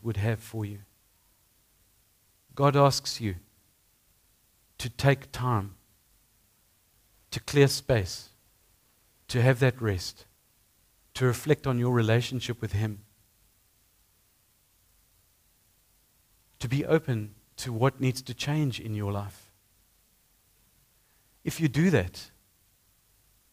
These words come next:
you're gonna see more of God's blessing in your life.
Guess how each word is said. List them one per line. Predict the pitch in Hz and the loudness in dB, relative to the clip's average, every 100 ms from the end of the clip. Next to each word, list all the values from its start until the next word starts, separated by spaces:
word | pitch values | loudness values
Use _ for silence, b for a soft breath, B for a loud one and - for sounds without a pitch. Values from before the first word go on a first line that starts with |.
| - | -16
you're | 131 120 143 | -6 -2 2
gonna | 147 143 | 4 2
see | - 151 135 120 - _ _ _ - | 0 -2 -2 -4 -16 _ _ _ -4
more | 127 131 | 2 4
of | 131 | 2
God's | 123 120 101 | 0 -4 -2
blessing | 113 117 - 107 | -2 -2 -4 -8
in | 101 | -6
your | 98 | -4
life. | 95 92 - - | -6 -6 -12 -20